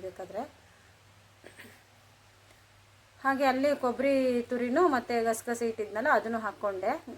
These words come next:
ಅದು ಕೊಬ್ಬರಿ ತುರಿಗೆ ನಾನು ಏಲಕ್ಕಿನ, ಆ, ಸಿಪ್ಪೆ ತೆಗೆದು ಹಾಕ್ಕೊಂಡಿದ್ದೆ.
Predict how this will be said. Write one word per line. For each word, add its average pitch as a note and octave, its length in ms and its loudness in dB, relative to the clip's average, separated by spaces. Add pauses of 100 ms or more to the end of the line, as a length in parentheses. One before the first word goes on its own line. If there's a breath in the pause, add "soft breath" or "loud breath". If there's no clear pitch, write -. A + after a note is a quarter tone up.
(140)
ಅದು A3+ 140 -2 (180)
ಕೊಬ್ಬರಿ B3 300 0
ತುರಿಗೆ C#4+ 260 0 (100)
ನಾನು C4 180 0 (400)
ಏಲಕ್ಕಿನ, C4+ 440 0 (840)
ಆ, G3+ 80 -12 (960)
ಸಿಪ್ಪೆ B3+ 240 -2 (100)
ತೆಗೆದು B3 260 -2
ಹಾಕ್ಕೊಂಡಿದ್ದೆ. G#3 520 -4